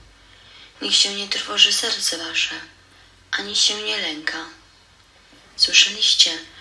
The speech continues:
że wam powiedziałem: „Odchodzę i przyjdę znów do was”. Gdybyście mnie miłowali, rozradowalibyście się, że idę do Ojca,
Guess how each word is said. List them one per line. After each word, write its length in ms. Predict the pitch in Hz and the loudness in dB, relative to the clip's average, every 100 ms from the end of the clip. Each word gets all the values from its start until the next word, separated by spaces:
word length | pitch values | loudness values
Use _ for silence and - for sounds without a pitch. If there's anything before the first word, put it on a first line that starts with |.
| - - - | -20 -18 -6
że 180 | - 175 | -2 -2
wam 220 | 170 170 | -4 -8
powiedziałem: 720 | - 170 165 165 165 165 - - - - - - | -12 -6 -2 -2 -4 -8 -12 -18 -20 -20 -20 -14
„Odchodzę 580 | - - 202 190 165 160 165 - - - - | -6 -4 -4 -4 -4 -6 -10 -20 -20 -20 -14
i 60 | 202 | 0
przyjdę 420 | - 254 226 - | 4 4 2 -4
znów 300 | - 170 165 | -4 -6 -12
do 140 | 160 156 | -10 -10
was”. 460 | - - - - - - - - - - - - - | -10 -6 -6 -6 -16 -20 -20 -20 -20 -20 -20 -20 -14
Gdybyście 440 | - - - - 185 | -12 0 4 4 0
mnie 200 | 185 180 | -6 -12
miłowali, 680 | 180 175 165 165 170 202 - - - - - - - - - - | -12 -10 -6 -6 -4 -8 -10 -18 -20 -20 -20 -20 -20 -20 -20 -10
rozradowalibyście 1500 | 190 202 196 - 208 202 196 190 208 214 202 196 - - - | -8 -6 -6 -6 -6 -8 -10 -10 -10 -12 -10 -2 0 2 4
się, 300 | - 156 160 190 - - - | 4 2 -4 -8 -16 -20 -2
że 180 | - - | 0 0
idę 300 | 208 214 214 | -2 -8 -6
do 180 | 220 | -6
Ojca, 420 | 233 202 160 - | -6 -8 -6 -6